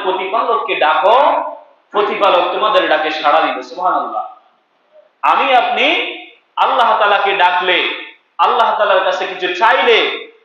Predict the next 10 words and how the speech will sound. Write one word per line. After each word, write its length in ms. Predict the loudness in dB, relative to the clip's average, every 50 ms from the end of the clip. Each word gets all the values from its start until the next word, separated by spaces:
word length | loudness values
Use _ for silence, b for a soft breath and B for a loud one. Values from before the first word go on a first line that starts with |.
| _ _ _
দোয়া 320 | -4 2 4 4 4 4 4 4
করলে, 520 | 4 4 4 4 2 2 0 0 -4 -6 -10 -12 -16 -20 _ _
মুনাজাত 500 | -8 -4 -2 0 0 2 2 0 0 -2 -2
করলে 560 | 0 0 2 2 2 0 0 -2 -4 -8 -12 -16 -20 _ -2
আল্লাহ 440 | -2 0 0 0 0 -2 -2 -2 0
তাআলা 220 | 0 2 2 2
আমাদের 380 | 2 2 0 -2 -2 -4 -6 -6
নিকটে 460 | -8 -10 -6 -2 -2 0 2 2 0
আছেন। 260 | 0 -2 -4 -8 -10
সুবহানাল্লাহ। 720 | -14 -10 -6 -4 -4 -4 -4 -4 -6 -8 -10 -12 -14 -16